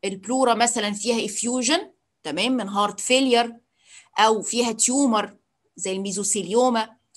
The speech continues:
أو في بلاد زي الانيوريزم، كل ده بيتجمع في البلورا، والبلورا دي تروح ضاغطة على اللنج،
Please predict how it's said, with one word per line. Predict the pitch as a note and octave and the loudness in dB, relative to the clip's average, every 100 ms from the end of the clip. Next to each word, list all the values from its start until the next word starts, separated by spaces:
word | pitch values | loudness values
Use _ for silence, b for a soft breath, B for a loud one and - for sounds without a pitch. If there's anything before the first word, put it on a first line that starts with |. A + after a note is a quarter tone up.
| b b b | b b b
أو | F3 F#3 | -4 -2
في | - B3+ | -2 -2
بلاد | G3 B3 C4+ F#3 - - _ | 2 4 4 2 -14 -20 _
زي | - G3+ G3 | -4 -2 -2
الانيوريزم، | - G#3 G3+ G#3 C4 A3+ E3+ - | -2 -4 -2 2 2 2 -6 -12
كل | - D4 C#4 | -4 0 2
ده | C4 | 2
بيتجمع | C#4 G#3 F3+ A#3 D4+ D4+ A#3 | 0 -2 -2 4 4 4 0
في | G#3+ G#3+ | -2 -6
البلورا، | G3 - C4 F4+ G#4 - | -6 -8 -4 0 -2 0
والبلورا | G3+ G#3 G#3+ C#4 B3+ | -4 -2 -4 0 0
دي | A3 | 0
تروح | B3 A3 A3 F#3 | -4 -6 -6 0
ضاغطة | A#3+ A#3+ - A3 A3 A3 _ - | 0 0 0 2 2 0 _ -4
على | F#3 G3+ | -2 -2
اللنج، | G3 A3 B3+ A3 | 2 4 4 2